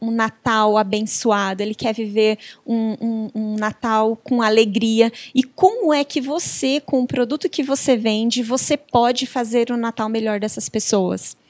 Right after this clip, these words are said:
Né? Como você pode ajudar na experiência que ele vai ter, talvez, dentro da casa dele? Porque, ah, tudo que foi feito, mas ele ainda, olha,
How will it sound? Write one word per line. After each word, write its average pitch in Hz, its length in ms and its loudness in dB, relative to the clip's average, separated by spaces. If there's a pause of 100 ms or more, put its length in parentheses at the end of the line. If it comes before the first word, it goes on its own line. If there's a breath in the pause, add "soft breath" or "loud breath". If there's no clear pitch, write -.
(540 loud breath)
Né? 220 140 -2
Como 285 220 2
você 311 240 2
pode 262 260 2
ajudar 226 420 0
na 262 120 -2
experiência 269 640 0
que - 80 -2
ele 269 60 -2
vai 285 120 2
ter, 285 100 0
talvez, 269 300 4
dentro 285 380 0
da 240 100 4
casa 226 320 2
dele? 185 540 4 (500 soft breath)
Porque, 240 240 -2
ah, 285 140 4
tudo 370 360 -2
que - 140 -2
foi 269 220 2
feito, 294 420 -2
mas 262 180 2
ele 285 120 0
ainda, 285 200 0 (280)
olha, 240 340 4